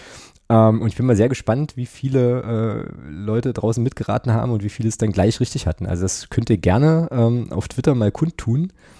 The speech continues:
zu den drei Sachen, die wir jetzt hatten. Ähm, also wie da so eure Quote war. Und ich erwarte von so Leuten wie Axel Rafati und so, dass sie dann das, dass sie dann natürlich zu hundert Prozent und Tino und so,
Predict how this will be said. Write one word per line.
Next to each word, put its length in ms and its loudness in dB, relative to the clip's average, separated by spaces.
zu 140 -2
den 140 2
drei 160 4
Sachen, 260 0
die 100 0
wir 60 -4
jetzt 160 -6
hatten. 300 -6
Ähm, 440 -2
also 220 -4
wie 60 -6
da 100 0
so 120 -6
eure 220 -4
Quote 340 -6
war. 280 -6
Und 140 -4
ich 80 -4
erwarte 300 0
von 180 -4
so 60 -2
Leuten 320 -4
wie 100 -4
Axel 220 -4
Rafati 400 -2
und 80 -6
so, 160 -4
dass 160 -8
sie 80 -8
dann 140 -4
das, 220 -6
dass 140 -14
sie 80 -8
dann 100 -2
natürlich 280 -4
zu 100 -2
hundert 200 0
Prozent 440 -6
und 200 -6
Tino 260 2
und 140 -4
so, 180 -2